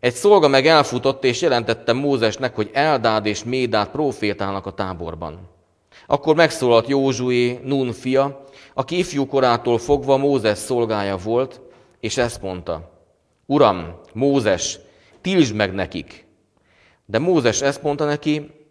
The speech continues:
"Miért vagy ilyen féltékeny? Bárcsak az Úr egész népe próféta volna, és nekik is adná lelkét az Úr." Ezután Mózes visszavonult a táborba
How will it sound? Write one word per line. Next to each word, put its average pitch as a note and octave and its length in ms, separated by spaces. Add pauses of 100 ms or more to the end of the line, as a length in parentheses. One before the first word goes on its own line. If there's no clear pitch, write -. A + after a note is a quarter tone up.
(280)
"Miért C#3+ 420
vagy B2 240
ilyen B2+ 240
féltékeny? F#2 1000 (800)
Bárcsak D#3 580
az A#2+ 220
Úr B2+ 300
egész A2 440
népe A2+ 320
próféta G2 640
volna, F2 440 (280)
és A#2 420
nekik B2+ 380
is - 180
adná A2+ 440
lelkét G#2 480
az F2+ 140
Úr." E2 340 (960)
Ezután A#2+ 420
Mózes A#2+ 380
visszavonult G#2 640
a F#2 100
táborba G2 760